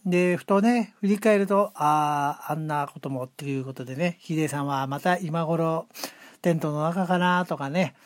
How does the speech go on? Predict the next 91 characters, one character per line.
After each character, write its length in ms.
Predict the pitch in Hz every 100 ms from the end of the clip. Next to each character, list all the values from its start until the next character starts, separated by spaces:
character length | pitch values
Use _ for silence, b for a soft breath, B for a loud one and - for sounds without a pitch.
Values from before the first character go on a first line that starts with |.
| B B
寒 220 | - 220
立 220 | 277 294 -
ち 40 |
目 140 | 254
は 220 | 220 208 190
今 240 | 180 190
頃 240 | 175 175 160
ど 140 | 180
こ 100 | 247
に 120 | 196
い 60 | 170
る 120 | 165
ん 80 | 165
だ 160 | 160
ろ 140 | 151 143
う 40 |
と 100 | 135
か 140 | 131 135
ね、 260 | 180 170 _ _ 160
い 200 | 143 143
ろ 120 | 151
い 40 |
ろ 160 | 143 156 220 135 131 127
思 140 | 135 151
い 60 |
出 100 | 151
し 140 | 143 151
ま 100 | 151
し 80 |
た 100 | -
け 120 | 120 -
ど 80 |
も 120 | 110 120
ね。 260 | 135 131 B B B B B B B B B - -
ま 80 | 233
あ、 20 |
一 160 | 226
番 160 | 330 330
良 100 | 349
か 100 | 370
っ 60 | 370
た 120 | 330
の 160 | 294
は、 400 | 277 269 254 190
あ、 40 | 190
ミ 160 | 196
ス 80 | 202
ピ 120 | -
ー 60 | 247
ド 100 | 262
ル 80 | 262
号 280 | 240 214 185
が 120 | 170
ね、 140 | 185
ど 120 | 180 190
ん 40 |
な 100 | 190
も 140 | 185
ん 40 | 185
だ 120 | 175
ろ 80 | 160
う 40 |
か 100 | 151
っ 60 | 147
て 140 | -
い 40 | 147
う 20 |
の 100 | 143
も 240 | 135 135
分 80 | 139
か 60 | 175
っ 100 | -
た 120 | 151
っ 20 |
て 160 | - 143
い 60 |
う 60 | 147
こ 100 | 151
と 100 | 160
も 160 | 147
そ 220 | 131 190 214
う 40 |
で 140 | 175
す 100 | 160
け 100 | -
ど 120 | 143 123
も、 260 | 113 120 - -
や 100 | 127
っ 40 |
ぱ 60 | 151
り 160 | 139